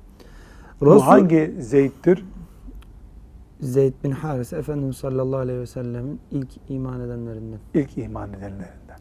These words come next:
Speaker 2: Köle sonra.
Speaker 1: Bir tane daha Zeyd var. O kim?
Speaker 2: Zeyd bin Sabit.
Speaker 1: Onun özelliği ne?
Speaker 2: O da Kur'an'ı cem eden sahabe.
Speaker 1: Kur'an'ı cem eden sahabe. İkisi de genç bunların, değil mi?
Speaker 2: Evet,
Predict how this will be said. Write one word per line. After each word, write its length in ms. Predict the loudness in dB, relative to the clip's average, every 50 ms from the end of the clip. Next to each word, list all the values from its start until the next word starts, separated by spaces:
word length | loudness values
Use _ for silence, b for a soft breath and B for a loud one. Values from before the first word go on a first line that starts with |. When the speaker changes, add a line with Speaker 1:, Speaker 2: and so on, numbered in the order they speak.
| -18
Speaker 2:
Köle 260 | -14 -14 -12 -12 -14
sonra. 200 | -16 -18 -20 -20 -20 -20 -4 0
Speaker 1:
Bir 100 | 0 2
tane 280 | 4 4 4 4 6 6
daha 180 | 6 6 4
Zeyd 360 | 2 4 4 4 4 4 -2
var. 120 | -6 -2 0
O 140 | 0 0 0
kim? 220 | -2 -4 -4 -4 -6 -10 -14 -8
Speaker 2:
Zeyd 220 | -4 -4 -4 -4 -4 -6
bin 120 | -8 -8
Sabit. 400 | -8 -8 -8 -8 -8 -8 -10 -12 -16 -20 -20 -20 -20 -20 -6 -2
Speaker 1:
Onun 240 | 0 0 0 0
özelliği 600 | 0 0 2 4 4 4 4 4 0 -2 -2 -2
ne? 180 | -2 -4 -4 -4 -8 -14 -20 -16
Speaker 2:
O 60 | -16
da 40 | -16 -14
Kur'an'ı 520 | -10 -10 -8 -8 -6 -6 -6 -6 -6 -8 -10 -12 -20 -20 -16 -12 -10
cem 220 | -8 -6 -6 -6
eden 220 | -8 -8 -10 -12 -12 -14 -18
sahabe. 200 | -18 -8 -2 -2
Speaker 1:
Kur'an'ı 320 | 0 0 0 -2 -4 -2
cem 220 | 0 0 0 0 -2
eden 240 | -4 -4 -4 -6
sahabe. 480 | -6 -6 -6 -4 -4 -4 -4 -4 -6 -8 b b b b b b b b b b b b -8
İkisi 340 | -8 -2 -2 -2 -2 4 4
de 100 | 4 4
genç 340 | 6 4 4 4 2 -2
bunların, 420 | -6 -4 -2 -2 -2 -2 -4 -4 0
değil 120 | 0 0
mi? 80 | 0 0 -2
Speaker 2:
Evet, 240 | -4 -6 -10 -18